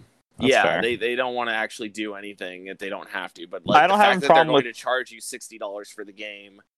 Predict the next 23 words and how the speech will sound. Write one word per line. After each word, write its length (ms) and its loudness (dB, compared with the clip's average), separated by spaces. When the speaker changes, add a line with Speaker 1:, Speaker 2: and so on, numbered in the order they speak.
Speaker 1:
Literally 320 6
Speaker 2:
for 40 6
Speaker 1:
what 80 6
I 60 2
was 80 0
Speaker 2:
literally, 120 -2
Speaker 1:
just 160 -4
about 260 -6
to 60 -12
Speaker 2:
yeah. 200 -6
Speaker 1:
say. 40 -16
Yeah. 220 -6
Speaker 2:
I'm 140 4
not 120 4
Speaker 1:
Like, 100 0
Speaker 2:
gonna 160 0
Speaker 1:
they 0 -
Speaker 2:
pay 180 -8
that. 300 -12
Speaker 1:
Unless 320 -2
they're 200 -2
adding, 500 -4
like, 320 -6